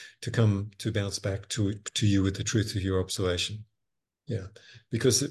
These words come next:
because even the smallest micro gesture shows, shows something of relevance. And whether the person's uncomfortable or in discomfort or,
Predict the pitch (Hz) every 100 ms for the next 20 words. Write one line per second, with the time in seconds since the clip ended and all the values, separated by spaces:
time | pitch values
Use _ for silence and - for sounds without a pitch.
0 | - 123 107 107 143 135 127 107 - 110
1 | 107 107 107 92 104 98 90 - 95 104
2 | 92 92 - - _ _ - 113 110 107
3 | 92 92 90 - 95 95 92 92 90 -
4 | - _ _ _ _ 110 98 92 - -
5 | - 110 98 98 107 98 107 - - 113
6 | 104 104 95 101 95 95 98 98 107 -
7 | 110 98 107 98 90